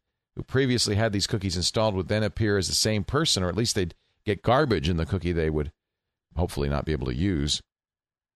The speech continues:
I wanted to do some co-, <laughs> well, this is a long, <laughs> let me take a breather. <sighs> I wanted to do some code, t-, code tests with myself as a guinea pig before sending this to you, but unfortunately I haven't had time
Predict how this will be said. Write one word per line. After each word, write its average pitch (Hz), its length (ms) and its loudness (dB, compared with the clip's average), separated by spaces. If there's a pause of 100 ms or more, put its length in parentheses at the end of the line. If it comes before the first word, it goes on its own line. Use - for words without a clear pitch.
(440)
I 120 80 2
wanted 156 220 4
to 123 80 0
do 127 120 2
some 117 200 2
co-, 160 320 0
<laughs> - 40 -16
well, 123 100 2
this 90 180 -2
is 78 100 -2
a 73 60 0
long, 69 320 -2 (420)
<laughs> - 380 -20
let - 720 -12 (220)
me 117 80 0
take 98 140 2
a 82 60 0
breather. 69 420 0
<sighs> - 1080 -8
I - 60 2
wanted 196 180 4
to 180 80 4
do 185 60 6
some 147 160 2
code, 190 320 2
t-, 175 100 0
code 196 280 2
tests 143 240 2
with 117 80 2
myself 117 360 2
as 127 80 0
a 123 60 -2
guinea 170 240 2
pig 127 180 0
before 107 260 0
sending 135 260 2
this 113 140 2
to 113 120 0
you, 107 80 2
but 95 100 2
unfortunately 98 460 -2
I 92 80 2
haven't 104 180 2
had 95 160 0
time 104 300 2